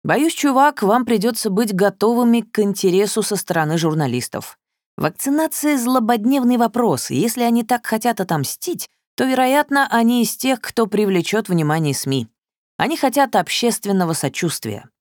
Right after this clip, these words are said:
Эш кивает — Груз давит на плечи всё сильнее и, кажется, уже оставляет синяки. «В интернете и так настоящий кошмар.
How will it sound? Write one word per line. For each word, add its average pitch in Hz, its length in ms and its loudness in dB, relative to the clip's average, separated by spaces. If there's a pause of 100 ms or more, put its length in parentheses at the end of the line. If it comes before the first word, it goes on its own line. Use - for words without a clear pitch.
(300)
Эш 147 220 -2
кивает — 185 640 0 (440)
Груз 226 340 2
давит 202 340 0
на 160 140 0
плечи 170 320 -2
всё - 240 -4
сильнее 123 640 -2 (160)
и, 131 100 -2
кажется, 226 720 -2 (240)
уже 147 300 0
оставляет 139 760 -4
синяки. 120 600 -6 (800)
«В 147 120 -2
интернете 170 640 0
и 208 40 0
так 175 300 -4
настоящий 160 640 -2
кошмар. 120 640 -6